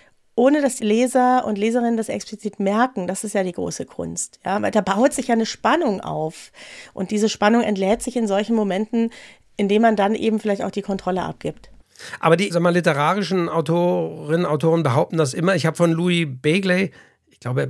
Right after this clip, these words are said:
Speaker 2: spricht sich so aus, das Zitat, also der auch ja Sexszenen drin hat in seinen sehr gelobten Büchern, die aber in einem ganz anderen Bereich, der sagt auch, wie soll man über Sex schreiben?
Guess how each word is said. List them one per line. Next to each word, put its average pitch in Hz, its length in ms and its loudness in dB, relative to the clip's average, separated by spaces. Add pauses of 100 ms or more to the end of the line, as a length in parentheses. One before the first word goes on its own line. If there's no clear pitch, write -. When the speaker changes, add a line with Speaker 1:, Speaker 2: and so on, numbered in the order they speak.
Speaker 2:
spricht 135 300 -2
sich - 320 -8
so 127 160 -6
aus, 123 340 -2 (240)
das 127 160 -2
Zitat, 135 440 2
also 143 140 2
der 139 200 4
auch 165 160 2
ja 151 280 4 (420)
Sexszenen 139 640 0
drin 156 220 4
hat 175 140 4
in 151 140 -2
seinen 139 300 2
sehr 135 180 0
gelobten 156 380 2
Büchern, 156 340 0
die 127 300 -2
aber 123 280 0
in 131 100 -6
einem 123 100 0
ganz 117 160 -4
anderen 151 220 0
Bereich, 147 160 2 (440)
der 147 300 4
sagt 151 240 0
auch, 165 200 2
wie 165 100 2
soll 160 180 4
man 180 220 4
über 170 200 2
Sex 160 340 -2
schreiben? 180 600 2